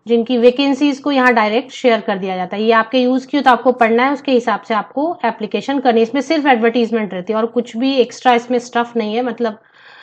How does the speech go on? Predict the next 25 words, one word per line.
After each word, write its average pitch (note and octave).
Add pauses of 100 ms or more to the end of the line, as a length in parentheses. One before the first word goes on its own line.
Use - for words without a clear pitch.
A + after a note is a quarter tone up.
(220)
अ, G3+
कोई C4+
भी C4+
वेस्ट C4 (200)
इसमें A3+
stuff B3
नहीं A3+
रहता F3+
है। F3 (380)
तो A#3
आप A3+
ये B3
advertisement A#3
देख A#3
सकते C4
हैं, C#4+
अपने C4
friends A#3+
and A#3
relatives A3
के A#3+
साथ A#3
भी A3+
Facebook A3
group, A3+